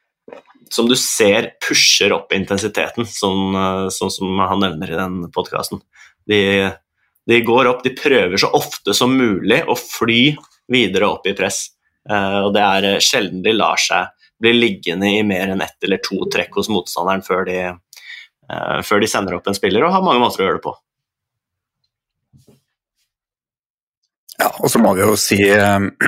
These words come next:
Speaker 2: <clears throat> at det vi, i hvert fall det jeg har sett av, eh,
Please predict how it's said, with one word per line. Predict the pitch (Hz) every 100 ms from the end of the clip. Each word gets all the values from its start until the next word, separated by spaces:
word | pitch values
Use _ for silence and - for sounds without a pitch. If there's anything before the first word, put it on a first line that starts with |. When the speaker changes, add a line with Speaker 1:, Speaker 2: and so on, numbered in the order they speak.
| -
Speaker 2:
<clears throat> | - - 110
at | 98
det | 95
vi, | 101 101
i | 104
hvert | 98
fall | 110 107 110 107
det | 104 98
jeg | 95 113
har | 107
sett | - - -
av, | 98 98 98 101
eh, | 101